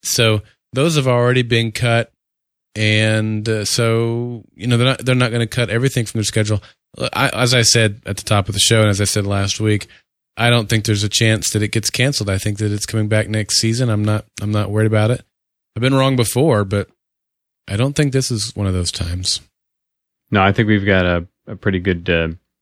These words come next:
Speaker 2: pretty good chance. Very good chance.
Speaker 1: Yep.
Speaker 2: Incredibly good chance.
Speaker 1: We'll know by, I think they're, uh, I think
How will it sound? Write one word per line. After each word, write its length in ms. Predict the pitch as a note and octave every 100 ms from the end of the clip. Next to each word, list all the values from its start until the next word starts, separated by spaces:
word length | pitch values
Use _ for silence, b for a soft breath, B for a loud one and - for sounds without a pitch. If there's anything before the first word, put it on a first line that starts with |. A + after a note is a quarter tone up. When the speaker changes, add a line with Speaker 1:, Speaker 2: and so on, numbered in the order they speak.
| _
Speaker 2:
pretty 140 | - G3
good 120 | D3+
chance. 340 | - D2 - _
Very 220 | C3+ C#3+
good 140 | G2+ D2+
chance. 260 | D#2 C#2+ -
Speaker 1:
Yep. 120 | A2+
Speaker 2:
Incredibly 400 | - G#3+ A3+ D3+
good 160 | A2 E2+
chance. 280 | - D#2 - _ _ _ -
Speaker 1:
We'll 140 | E3
know 320 | F#3 F3+ G3+
by, 360 | G3 F3 D3 C#3
I 60 | C3
think 260 | F#3+ G3 -
they're, 500 | D3+ D3 C#3+ C3+ C3
uh, 600 | B2 A#2+ A2+ A2 C#2+ -
I 40 | A#2+
think 300 | - -